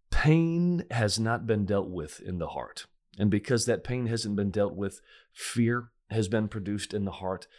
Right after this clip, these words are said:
uh, insecurity and pride. And all of these things ultimately hinder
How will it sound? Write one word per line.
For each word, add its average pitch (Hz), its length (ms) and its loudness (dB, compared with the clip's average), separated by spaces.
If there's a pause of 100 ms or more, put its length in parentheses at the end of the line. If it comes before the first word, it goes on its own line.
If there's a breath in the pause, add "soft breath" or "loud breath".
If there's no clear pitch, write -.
(300 soft breath)
uh, - 220 -4
insecurity 117 880 0 (240 soft breath)
and 85 400 0
pride. - 400 -4 (1160)
And 135 240 4
all 180 320 10
of 139 140 6
these 131 280 4
things 101 300 0
ultimately 85 680 -8 (760)
hinder 123 680 2